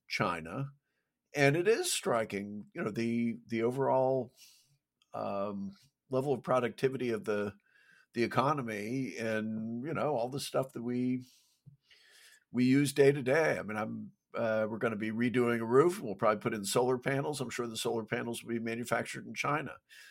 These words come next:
Uh, personally, I would never touch Huawei, but I can understand that other people do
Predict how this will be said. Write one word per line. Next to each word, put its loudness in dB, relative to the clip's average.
Uh, -4
personally, 2
I 6
would -2
never 2
touch 0
Huawei, 0
but 2
I 2
can -6
understand -2
that -2
other -2
people -2
do -4